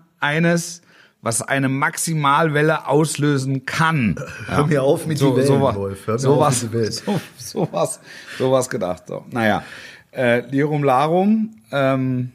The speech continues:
Speaker 2: Der
Speaker 1: das Ding
Speaker 2: Wetteinsatz
Speaker 1: ging
Speaker 2: ging genauso in die Hose wie das, wie das Derby,
Speaker 1: Ge-,
Speaker 2: kann man
Speaker 1: ja,
Speaker 2: sagen.
Speaker 1: es ging, es ging in die Wicken und, äh, deshalb, deshalb sage ich, also, solange Schalke nicht mal zumindest wieder ein Spiel gewinnt, ist es, äh, müßig, über einen Klassenerhalt zu sprechen.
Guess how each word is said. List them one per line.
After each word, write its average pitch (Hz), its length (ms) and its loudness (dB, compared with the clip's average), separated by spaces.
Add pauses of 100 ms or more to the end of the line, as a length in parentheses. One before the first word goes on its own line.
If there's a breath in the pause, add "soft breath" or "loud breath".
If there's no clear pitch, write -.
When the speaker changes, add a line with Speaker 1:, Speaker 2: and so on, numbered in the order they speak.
Speaker 2:
Der 135 220 0
Speaker 1:
das 139 180 4
Ding - 80 -2
Speaker 2:
Wetteinsatz 160 400 2
Speaker 1:
ging 165 200 0
Speaker 2:
ging 160 80 -4
genauso 156 360 2
in 156 80 0
die 143 100 2
Hose 147 320 2
wie 135 100 0
das, 127 380 0
wie 127 60 -4
das 120 220 -2
Derby, 107 300 0
Speaker 1:
Ge-, 147 120 0
Speaker 2:
kann 120 200 -4
man 104 60 2
Speaker 1:
ja, 117 180 4
Speaker 2:
sagen. 101 100 -8
Speaker 1:
es 110 120 -8
ging, 131 140 2
es 123 220 2
ging 143 160 -4
in 151 80 -2
die 135 120 -4
Wicken 139 240 -2
und, 131 140 -2
äh, 117 60 -6 (360)
deshalb, 107 460 -4
deshalb 107 240 -4
sage 85 220 -4
ich, 98 120 -6
also, 95 220 -2 (340 loud breath)
solange 113 360 -2
Schalke 127 360 0
nicht 123 180 -4
mal 117 180 0
zumindest 120 400 0
wieder 107 200 0
ein 135 200 4
Spiel 147 340 2
gewinnt, 82 480 2
ist 98 140 -2
es, 98 220 -2
äh, 73 260 -6
müßig, 98 680 2
über 90 220 -2
einen 87 120 -2
Klassenerhalt 98 560 -2
zu - 100 -12
sprechen. - 380 -10